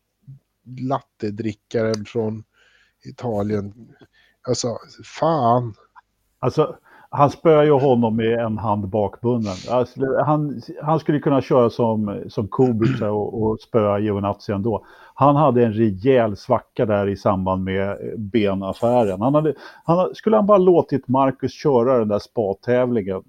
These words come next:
Speaker 2: i, eh, på, i Belgien, så hade, så hade han varit tillbaka frisk och fin till, eh, Monza och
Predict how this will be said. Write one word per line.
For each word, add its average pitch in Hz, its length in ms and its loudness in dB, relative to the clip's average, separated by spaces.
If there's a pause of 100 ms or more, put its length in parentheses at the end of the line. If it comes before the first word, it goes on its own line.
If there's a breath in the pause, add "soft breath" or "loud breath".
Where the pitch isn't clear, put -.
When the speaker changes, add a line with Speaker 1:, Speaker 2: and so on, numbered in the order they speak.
Speaker 2:
i, 123 160 -10 (320)
eh, 92 340 -10
på, 123 260 -6
i 113 160 -2
Belgien, 107 560 0
så 120 100 -2
hade, 113 520 2 (320 soft breath)
så - 120 -2
hade 127 120 4
han 117 100 4
varit 117 180 2
tillbaka 117 560 2
frisk - 460 -2
och 104 260 -2
fin 107 300 0
till, 101 360 -2
eh, 104 140 -6 (100)
Monza 107 460 -4
och 98 120 -2